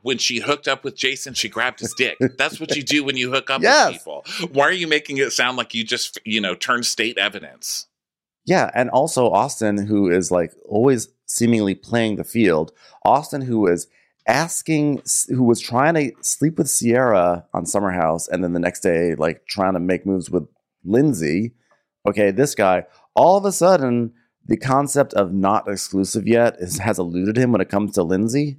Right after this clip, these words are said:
Speaker 2: Okay, I don't, like, the, Lindsay and Carl were not, were not, uh, exclusive by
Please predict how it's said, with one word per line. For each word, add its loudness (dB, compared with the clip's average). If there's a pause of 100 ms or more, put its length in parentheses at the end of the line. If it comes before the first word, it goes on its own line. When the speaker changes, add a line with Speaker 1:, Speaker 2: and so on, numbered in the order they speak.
Speaker 2:
Okay, 2
I 4
don't, 0
like, 0
the, 2 (480)
Lindsay 2
and 2
Carl 0
were 2
not, 0 (640)
were 4
not, 0
uh, 6
exclusive 2
by 2